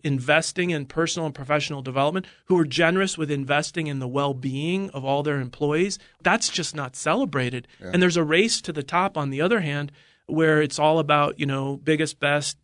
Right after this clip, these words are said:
Speaker 1: most. And that's not very fulfilling, actually, for the, the leaders. I, I think it's really sad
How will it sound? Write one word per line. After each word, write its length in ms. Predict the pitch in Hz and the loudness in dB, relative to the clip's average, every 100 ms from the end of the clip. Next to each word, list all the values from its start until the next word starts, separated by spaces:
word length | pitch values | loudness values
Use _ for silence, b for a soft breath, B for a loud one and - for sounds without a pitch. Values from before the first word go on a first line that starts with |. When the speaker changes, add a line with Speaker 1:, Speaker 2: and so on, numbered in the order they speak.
| _ - | _ -2
Speaker 1:
most. 640 | 147 147 151 156 - - b b _ | 2 4 2 -4 -10 -16 b b _
And 140 | 175 | 0
that's 160 | 180 175 | 0 2
not 180 | 190 170 | 0 2
very 160 | 185 | 2
fulfilling, 500 | 175 151 131 185 180 | 2 -2 -2 -2 0
actually, 360 | 127 131 - 131 | -2 -4 0 0
for 180 | 135 135 | 0 0
the, 260 | 131 131 - | 0 -2 0
the 60 | |
leaders. 420 | 127 143 180 127 135 | 2 4 2 0 -2
I, 100 | 135 | -4
I 120 | 143 | -4
think 200 | 151 147 | -2 -2
it's 220 | 135 - | -2 -2
really 220 | 147 139 | 0 0
sad 500 | 127 156 151 139 131 | 0 0 2 0 -4